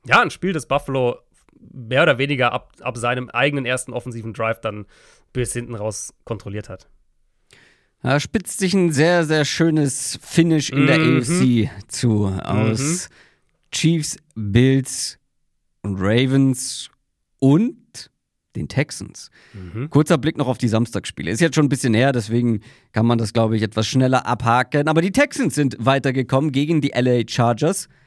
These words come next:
Speaker 2: Mein einziger Fehltipp in dieser Runde. Fand ich wirklich überraschend. Also auch wie das Spiel verlaufen ist, weil
Speaker 1: Ja.
Speaker 2: letztendlich war es ein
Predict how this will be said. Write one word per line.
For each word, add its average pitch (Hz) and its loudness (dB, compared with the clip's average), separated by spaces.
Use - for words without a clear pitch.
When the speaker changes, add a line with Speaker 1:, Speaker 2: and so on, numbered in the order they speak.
Speaker 2:
Mein - -6
einziger 110 -2
Fehltipp - -4
in 92 -2
dieser 87 -2
Runde. 98 0
Fand 175 2
ich 190 0
wirklich 220 0
überraschend. 156 0
Also 127 -2
auch 139 0
wie 156 -4
das 135 2
Spiel 202 -2
verlaufen 143 2
ist, 123 -6
weil 120 2
Speaker 1:
Ja. 113 0
Speaker 2:
letztendlich 135 0
war 120 2
es 120 -2
ein 117 0